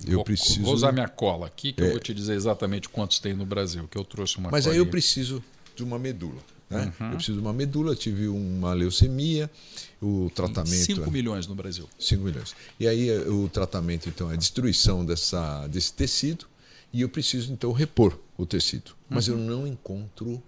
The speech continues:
Speaker 1: é, é, doador compatível.
Speaker 2: Uhum.
Speaker 1: Pode encontrar num banco de, de células-tronco?
Speaker 2: Vamos lá. Se você tiver na sua família armazenado direta, um filho,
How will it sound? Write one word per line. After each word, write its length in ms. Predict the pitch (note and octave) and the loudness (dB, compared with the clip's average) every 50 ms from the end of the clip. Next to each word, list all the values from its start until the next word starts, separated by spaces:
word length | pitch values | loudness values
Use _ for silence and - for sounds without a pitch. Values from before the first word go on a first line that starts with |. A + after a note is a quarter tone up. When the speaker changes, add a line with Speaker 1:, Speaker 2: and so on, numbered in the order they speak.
| - - - - - - - - - - | -20 -20 -20 -20 -20 -20 -20 -20 -14 -8
Speaker 1:
é, 1000 | E2+ F2 E2+ E2 - - - E2+ F2 E2+ E2 D#2+ D#2+ D#2+ D#2+ D#2 D#2 D2+ D2+ C#2+ | -4 -4 -4 -4 -4 -8 -8 -6 -4 -4 -4 -4 -4 -4 -4 -4 -4 -6 -6 -8
é, 40 | C#2 | -8
doador 360 | C2+ F#2 G2+ G#2 E2+ F2+ F2 F2+ | -6 -6 -6 -4 -2 -4 -4 -4
compatível. 680 | - - F2 - G#2+ - - - C3 A2+ - - A2 - - - - - | -6 -8 -8 -8 -8 -8 -6 -6 -6 -8 -8 -8 -10 -10 -12 -14 -12 -8
Speaker 2:
Uhum. 300 | C3 C3 C3 C3 F3 F#3 F3 - - - - - - - - - | -6 -6 -6 -6 -10 -12 -12 -16 -20 -20 -20 -20 -20 -20 -10 -6
Speaker 1:
Pode 220 | - C#3 B2 C3 | -4 -2 -2 -2
encontrar 600 | C3+ A2 - G2+ F#2 D#2 - - A#2 A2+ G#2 F#2 - - - | -4 -4 -4 -6 -6 -4 2 4 4 4 4 0 -6 -8 -4
num 140 | E2+ F2+ F2+ | -2 0 2
banco 560 | E2+ D#2+ D2 E2+ G2 F#2+ E2+ - - D#2 D2 | 2 2 2 0 0 0 -2 -4 -6 -8 -6
de, 1040 | C2 - C#2+ D2 D#2 D#2+ D2+ D2+ D2 C#2+ D2 C#2+ C#2 C#2+ C#2 C2 C2+ C2+ B1 B1 C2+ | -6 -6 -6 -4 -2 -2 0 -2 -2 -2 -4 -4 -4 -4 -4 -6 -6 -6 -8 -8 -8
de 120 | C#2 D2+ | -6 -4
células-tronco? 680 | D2 - - C#2+ C#2 C#2 - - G#2 A#2 C3+ - - - - - - - - - - - - - - - _ _ | 0 2 2 2 0 -2 -6 -6 -6 -6 -8 -10 -16 -20 -20 -20 -20 -20 -20 -20 -20 -20 -20 -20 -20 -20 _ _
Speaker 2:
Vamos 260 | F2+ F2 F#2 G#2+ C3 | -12 -8 -6 -6 -6
lá. 180 | C3+ - - - - - | -6 -6 -8 -14 -12 -8
Se 300 | - - - - - G#2 | -6 -4 -4 -2 -4 -4
você 400 | F2 F#2 F#2 E2+ - - C#3 C#3+ | -4 -4 -4 -4 -4 -4 -4 -6
tiver 680 | C#3+ - - D#3 C3+ G#2 F2 F2 F2 F2 E2+ D2+ - - - - | -6 -6 -6 -6 -6 -6 -6 -6 -6 -6 -6 -6 -8 -12 -12 -10
na 200 | F#2 F2+ F2 E2+ | -8 -8 -6 -6
sua 340 | - - - C3+ C3+ C#3 C#3+ | -6 -6 -4 -4 -6 -6 -8
família 600 | - - G#2 F2+ F2 F#2 G2+ B2 D3 C3+ G#2+ F2 | -8 -10 -8 -6 -6 -4 -4 -4 -2 -2 -2 -2
armazenado 760 | E2+ F2+ F2 F2 F2 E2 E2 E2+ E2+ F#2+ G#2+ G2+ F2+ E2+ F2 E2 | -2 -2 -4 -4 -6 -6 -6 -6 -6 -6 -6 -6 -6 -6 -8 -10
direta, 500 | E2+ E2+ D#2+ - G#2+ G#2 - - D#2+ E2+ - - - - - | -10 -10 -8 -6 -8 -8 -8 -12 -16 -18 -18 -20 -20 -20 -16
um 140 | A2+ F2+ E2 | -14 -14 -12
filho, 400 | - - - A2 A2+ G#2+ F2 D2+ | -14 -8 -4 -4 -2 -2 -4 -8